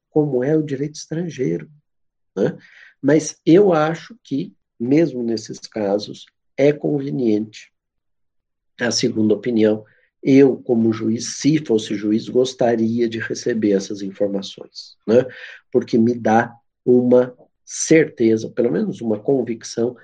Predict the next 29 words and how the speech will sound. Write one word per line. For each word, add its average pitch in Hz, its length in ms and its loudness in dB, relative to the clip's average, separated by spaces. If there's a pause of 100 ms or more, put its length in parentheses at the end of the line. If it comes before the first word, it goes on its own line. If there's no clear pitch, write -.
(280)
de 151 140 -2
que 147 100 -2
o 131 60 2
direito 123 340 2
estrangeiro 110 640 -2 (120)
tem 110 320 0 (380)
um, 120 340 2 (220)
eh, 107 320 2
eh, 101 720 2
uma 120 160 2
riqueza 120 840 2 (380)
que 147 160 4
eu 107 300 4
desconheceria 123 920 0
se 113 160 -4
não 113 160 2
tivesse 113 460 -2
vindo 104 440 -4 (120)
a 110 80 -6
segunda, 101 680 0 (480)
eh, 101 720 6
forma 104 560 2 (160)
possível 139 880 -2 (240)
de 110 120 0
interpretação. 98 920 -4 (360)
E 285 160 8
eu, - 240 4 (200)
como 127 260 4
juiz, 127 460 -2